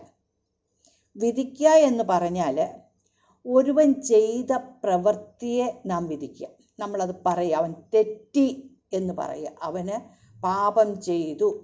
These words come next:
എന്ന് നമ്മൾ വിധിക്കുന്നു. അതാണ് വിധിക്കുക. ഇനി കുറ്റാരോപണം എന്ന് പറയുമ്പോൾ കു-, വിധി എന്ന് പറയുന്നത് ആ സമയത്ത് സംഭവിക്കുന്ന, നമ്മൾ ആ പാപം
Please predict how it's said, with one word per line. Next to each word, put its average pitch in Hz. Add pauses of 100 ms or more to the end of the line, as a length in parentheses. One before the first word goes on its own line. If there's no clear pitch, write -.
(400)
എന്ന് 208 (120)
നമ്മൾ 170
വിധിക്കുന്നു. 147 (1400)
അതാണ് 175
വിധിക്കുക. - (840)
ഇനി 262 (120)
കുറ്റാരോപണം 320
എന്ന് 320
പറയുമ്പോൾ 240
കു-, - (280)
വിധി 262
എന്ന് 349
പറയുന്നത് 269 (560)
ആ 233
സമയത്ത് 277
സംഭവിക്കുന്ന, 170 (1120)
നമ്മൾ 226
ആ 262 (100)
പാപം 240